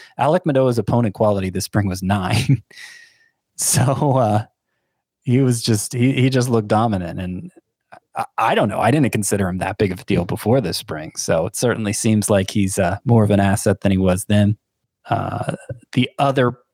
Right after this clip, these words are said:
five prospects who I had as gaining value in dynasty leagues over this first month, I'm gonna try to do this once a month.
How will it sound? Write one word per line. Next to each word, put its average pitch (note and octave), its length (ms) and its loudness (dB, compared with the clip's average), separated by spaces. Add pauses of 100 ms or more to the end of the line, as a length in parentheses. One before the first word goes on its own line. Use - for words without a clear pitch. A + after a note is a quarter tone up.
(160)
five A#2 640 0
prospects B2 560 0
who A#2+ 160 4
I A#2 80 4
had A#2 240 2
as A2+ 160 -2
gaining A#2 320 2
value A2 260 4
in G#2+ 80 0
dynasty A2 460 0
leagues G#2 320 0
over G#2 100 2
this G#2 160 0
first G#2+ 300 0
month, G#2 160 0
I'm B2+ 80 0
gonna E3 80 0
try C3 200 2
to G2+ 80 0
do G2+ 140 0
this G2 180 -4
once F2+ 220 -4
a F2 60 -4
month. E2 240 -6